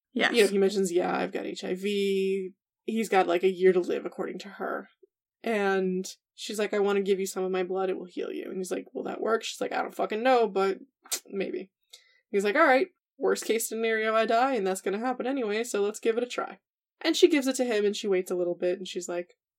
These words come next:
Speaker 2: "I can tell that the disease is gone now." And I'm like, "That's great. Can you just, like, go heal everybody of aids?"
Speaker 1: Right, right,
Speaker 2: But
Speaker 1: right. Well, Sita never would. She doesn't care.
Speaker 2: She does not care, and it, but it just makes me super mad. But anyway, she heals this writer because he's gonna write her fucking story.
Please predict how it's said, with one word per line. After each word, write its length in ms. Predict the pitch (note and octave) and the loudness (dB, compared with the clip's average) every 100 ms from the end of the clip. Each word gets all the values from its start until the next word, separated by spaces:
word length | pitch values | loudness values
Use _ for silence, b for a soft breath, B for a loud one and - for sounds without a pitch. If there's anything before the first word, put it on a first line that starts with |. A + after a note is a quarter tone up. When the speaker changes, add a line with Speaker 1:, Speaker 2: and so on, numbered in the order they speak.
| - | -8
Speaker 2:
"I 100 | G3 | -4
can 140 | F#3 | -2
tell 180 | F#3 F3+ | 0 0
that 140 | F#3 | 0
the 260 | F#3+ F#3+ F#3+ | 2 2 2
disease 460 | F3 G3 F3 F3+ F#3 | 2 0 0 -4 -4
is 100 | F3+ | -6
gone 260 | - - - | -6 -10 -10
now." 140 | - | -10
And 80 | B1+ | -10
I'm 60 | C#2 | -8
like, 200 | C#2 - _ _ _ - | -8 -12 _ _ _ -2
"That's 220 | E4 - | -2 2
great. 220 | G3+ G3 | 4 4
Can 140 | A3 | 2
you 60 | G#3 | -6
just, 160 | A#3+ B3 | -6 -4
like, 160 | A#3+ | -4
go 120 | G#3+ | -2
heal 200 | G3+ G#3+ | -2 0
everybody 380 | G3 F3 G3 A#3 | 0 0 0 0
of 80 | B3 | 0
aids?" 360 | B3+ C4 - - _ _ _ | 0 -2 -8 -16 _ _ _
Speaker 1:
Right, 360 | A3+ C4 A3+ A3+ | 10 12 12 8
right, 240 | G#3+ F#3+ | 4 6
Speaker 2:
But 140 | A3 - | 4 4
Speaker 1:
right. 280 | G3+ F#3+ - | 4 6 10
Well, 140 | A#3 | 10
Sita 320 | A#3 - B3+ A#3 | 10 8 8 8
never 320 | G3+ E3+ C3+ | 6 4 0
would. 280 | F#2+ - - | -2 -4 -4
She 160 | - | 2
doesn't 220 | G#3+ G3 | 4 4
care. 340 | F3+ - - G3+ _ _ _ | 0 -4 -6 -10 _ _ _
Speaker 2:
She 200 | - A#3 | -12 -6
does 140 | G#3 F#3+ | -4 0
not 260 | F3 - - | 0 0 -2
care, 220 | - F3+ | -2 0
and 160 | F#3 | 2
it, 140 | G3 F#3 - | 2 0 -2
but 140 | G3+ A3 | 2 2
it 60 | |
just 140 | G#3 G#3 | 2 0
makes 180 | G3 | 0
me 200 | G#3 G3 - _ _ | 2 -4 -4 _ _
super 420 | - - - G3 | -12 -10 -8 -8
mad. 240 | - - - _ _ _ _ | -10 -12 -16 _ _ _ _
But 140 | D#4+ E4+ | 6 8
anyway, 220 | A#3+ G3 | 8 4
she 160 | G3+ A#3 | 2 0
heals 280 | A#3 A#3 A3 | 2 2 2
this 260 | G3 - | 0 0
writer 360 | F#3+ F#3 G3 F#3 | 0 4 4 4
because 240 | F#3 F#3+ | 0 0
he's 100 | F#3 F3 | 0 0
gonna 180 | F#3 | -2
write 220 | F#3 F#3 F#3 | 0 -2 0
her 120 | F#3 | -4
fucking 360 | - E3+ E3 F#3 | -4 -8 -6 -6
story. 440 | - - - G#3 | -6 -4 -6 -8